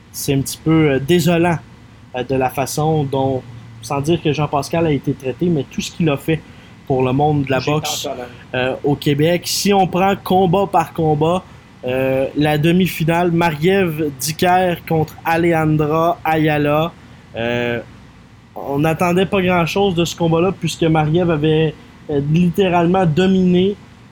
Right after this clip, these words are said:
Speaker 1: outrageusement cet avers-, adversaire lors de leur premier affrontement.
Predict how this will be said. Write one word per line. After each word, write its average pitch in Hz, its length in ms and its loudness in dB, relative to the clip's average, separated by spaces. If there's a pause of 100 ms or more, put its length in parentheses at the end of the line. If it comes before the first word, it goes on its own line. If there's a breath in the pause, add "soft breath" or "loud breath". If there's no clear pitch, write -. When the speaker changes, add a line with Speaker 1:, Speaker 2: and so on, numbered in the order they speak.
(140)
Speaker 1:
outrageusement 180 960 2
cet 143 540 -4
avers-, 151 280 0 (220)
adversaire 165 880 0 (460 loud breath)
lors 143 200 0
de 151 80 2
leur 147 180 0
premier 156 420 0
affrontement. 151 720 -2